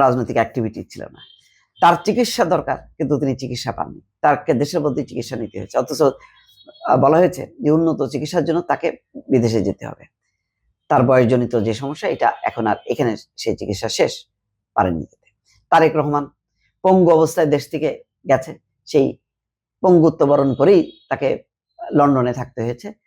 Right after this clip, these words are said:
বছরের পর বছর। দলের দুই শীর্ষ কাণ্ডারি নেই, মির্জা ফখরুল ইসলাম আলমগীরের নেতৃত্বে দল ছিল,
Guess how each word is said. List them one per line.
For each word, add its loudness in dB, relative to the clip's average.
বছরের 0
পর 2
বছর। -12
দলের 6
দুই 4
শীর্ষ -6
কাণ্ডারি 0
নেই, -6
মির্জা 4
ফখরুল -4
ইসলাম 0
আলমগীরের 0
নেতৃত্বে -6
দল 2
ছিল, 4